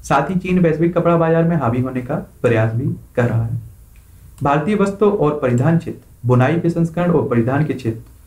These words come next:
के उप क्षेत्र में विखंडित है और वैश्विक बाजार में सफलता के लिए इसमें अपेक्षित पैमाना,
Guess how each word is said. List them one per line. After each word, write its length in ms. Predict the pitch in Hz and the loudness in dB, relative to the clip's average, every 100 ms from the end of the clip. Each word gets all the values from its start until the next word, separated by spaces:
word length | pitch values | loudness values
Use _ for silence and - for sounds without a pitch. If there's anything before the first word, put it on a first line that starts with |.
| - - | -20 -4
के 120 | 127 | 0
उप 140 | 135 147 | 2 0
क्षेत्र 280 | 160 156 156 | 0 0 0
में 220 | 175 185 | 0 0
विखंडित 540 | 117 120 127 123 147 - | 2 2 2 2 0 -2
है 120 | - - - - - - | -8 -14 -20 -20 -20 -4
और 140 | 120 120 | 0 2
वैश्विक 360 | 160 170 208 | 2 0 0
बाजार 280 | 180 175 180 | 2 0 0
में 60 | 185 | 0
सफलता 420 | 165 135 139 165 | 0 -2 0 2
के 60 | 165 | 4
लिए 140 | 170 | 4
इसमें 340 | 170 - 143 139 | 2 -2 -4 -2
अपेक्षित 800 | 117 120 117 120 143 - 175 - | -2 -2 -2 -2 -4 -4 -4 -2
पैमाना, 420 | 123 113 117 | 0 2 2